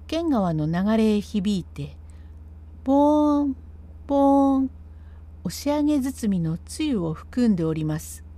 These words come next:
ちぐさの中では、いろいろな虫が鳴きつれまして、なんとなく物寂しい。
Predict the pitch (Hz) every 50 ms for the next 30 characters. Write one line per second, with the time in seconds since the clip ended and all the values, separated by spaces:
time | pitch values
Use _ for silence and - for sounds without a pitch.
0 | - - - 302 330 330 285 269 - 202 175 170 165 175 202 202 - 180 165 165
1 | 156 151 151 156 - - - - - - - - - - - - - - - 165
2 | 170 190 208 240 269 285 285 302 294 277 285 277 262 262 262 - - 247 240 240
3 | 233 233 220 - - - 214 214 - - - - - 277 269 269 247 254 254 -
4 | - - - 160 151 - - - - - - - - - - - - - - -
5 | - - 208 226 262 302 330 339 - - - 302 294 294 294 294 - - 170 165
6 | 170 180 208 - - 214 202 208 - - - 190 170 -